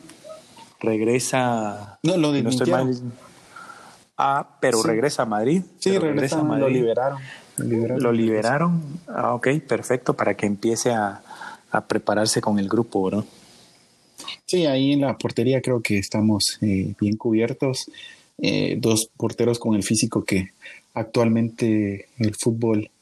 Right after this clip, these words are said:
Speaker 2: pide o demanda. Eh, creería yo, o espero que no tengamos ninguna complicación y pues que, eh, Courtois logre repetir ese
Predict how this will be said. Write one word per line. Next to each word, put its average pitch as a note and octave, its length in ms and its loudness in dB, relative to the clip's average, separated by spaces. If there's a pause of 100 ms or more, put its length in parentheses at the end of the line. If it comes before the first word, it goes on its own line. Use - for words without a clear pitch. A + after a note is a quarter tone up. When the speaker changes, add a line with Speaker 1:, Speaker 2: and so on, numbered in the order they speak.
Speaker 2:
pide C3 260 2
o G#2+ 80 2
demanda. A#2 560 0 (840)
Eh, G2+ 840 0 (760)
creería A2 640 2
yo, B2 160 2
o B2 180 -10
espero A#2+ 400 0
que G#2 100 -4
no G#2 80 0
tengamos G#2+ 520 0 (380)
ninguna A#2+ 420 2
complicación A#2+ 640 2
y D3 80 2
pues - 220 -6
que, F#2 360 -2 (480)
eh, G#2 400 -2 (100)
Courtois G#2+ 520 0 (120)
logre G#2+ 400 2
repetir A2 580 0
ese A2 320 0